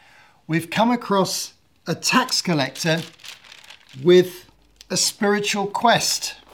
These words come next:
It's interesting to note that Jesus told a parable recorded in Luke eighteen,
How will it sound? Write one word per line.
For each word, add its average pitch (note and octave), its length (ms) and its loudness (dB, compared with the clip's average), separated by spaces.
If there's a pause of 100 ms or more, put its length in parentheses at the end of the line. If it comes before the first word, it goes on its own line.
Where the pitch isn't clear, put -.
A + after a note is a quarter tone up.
(540)
It's G#3 300 -6
interesting G#3+ 640 0
to F#3+ 140 -8
note F#3+ 500 -4 (500)
that F#3 200 2
Jesus G#3+ 460 -2
told F#3 400 0
a E3+ 60 -2
parable D#3 920 -4 (140)
recorded F3+ 560 -2
in E3+ 180 -4
Luke F3 220 0
eighteen, F3 580 -2